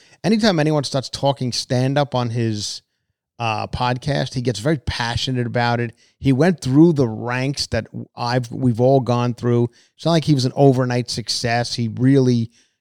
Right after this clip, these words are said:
you know, he's, he's, he's busted it out in the clubs and, and, and all that. Um, and he opened a club that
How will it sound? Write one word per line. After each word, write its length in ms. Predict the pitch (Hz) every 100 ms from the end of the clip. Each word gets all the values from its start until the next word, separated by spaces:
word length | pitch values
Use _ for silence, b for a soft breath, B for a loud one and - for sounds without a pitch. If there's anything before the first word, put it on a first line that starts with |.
| -
you 60 | 127
know, 100 | 113
he's, 300 | 139 135 101
he's, 340 | 131 135 104
he's 220 | 120 135
busted 460 | - 120 123 - 123
it 100 | 117
out 160 | 123
in 60 | 120
the 60 | 117
clubs 720 | - 113 117 120 120 110 120
and, 220 | 110 110
and, 400 | 113 110 107 104 - - _ _ _ _
and 100 | 113
all 200 | 123 127
that. 420 | 104 110 104 113 - _ _ _ _ _
Um, 640 | 127 117 113 110 107 107 - _ -
and 140 | 156
he 100 | 135
opened 280 | 131 127 123
a 40 | 127
club 640 | _ - - 123 123 127
that 160 | 120